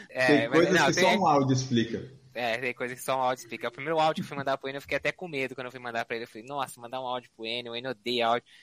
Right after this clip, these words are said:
Speaker 1: Aí eu escrevi a mensagem, falei, "Enio, tem um negócio da edição que eu preciso te explicar, mas vai ter que ser por áudio, que é impossível
Speaker 2: Tá correto
Speaker 1: explicar por
Speaker 2: daí, ó.
Speaker 1: aqui." Aí eu mandei o áudio, aí aquela hora quebrou o gelo, foi o fim da, <laughs> foi o fim do negócio.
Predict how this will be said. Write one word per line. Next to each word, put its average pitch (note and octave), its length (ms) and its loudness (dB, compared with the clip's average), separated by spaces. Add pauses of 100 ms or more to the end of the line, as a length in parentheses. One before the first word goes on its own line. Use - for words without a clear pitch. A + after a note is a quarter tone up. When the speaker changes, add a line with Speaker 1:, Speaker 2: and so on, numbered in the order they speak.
(120)
Speaker 1:
Aí A#2+ 140 2
eu C3+ 60 2
escrevi D3 480 0
a D#3 40 0
mensagem, C#3+ 200 -6 (120)
falei, C#3 180 -4
"Enio, A2+ 180 -8 (340)
tem B2+ 80 -6
um C3+ 40 -6
negócio C3+ 260 0
da D3 60 -2
edição C#3 260 -6
que - 60 -12
eu C#3 60 -6
preciso - 200 -14
te - 40 -16
explicar, B2+ 460 -2
mas C3 220 -4
vai C3+ 140 -2
ter - 180 -6
que - 100 -18
ser D3 120 -10
por C3+ 160 -6
áudio, B2+ 260 -2
que - 120 -14
é - 20 -12
impossível C3+ 480 -4
Speaker 2:
Tá C#3+ 80 2
correto F#3+ 140 0
Speaker 1:
explicar C3 220 2
por G2+ 100 4
Speaker 2:
daí, C3+ 80 2
ó. - 40 -4
Speaker 1:
aqui." A2+ 280 -2 (180)
Aí A#2 200 0
eu B2 120 -4
mandei C#3 320 2
o C#3 80 2
áudio, G#2+ 360 2
aí A2+ 260 -2
aquela C3+ 300 0
hora C3 100 2
quebrou C3 320 -4
o B2+ 60 -6
gelo, B2 420 -4
foi B2+ 280 -6
o B2+ 60 -8
fim - 260 2
da, A2 300 2 (200)
<laughs> - 180 -10
foi C3 160 2
o B2+ 40 -2
fim B2 200 -10
do B2 100 -8
negócio. G#2+ 460 -6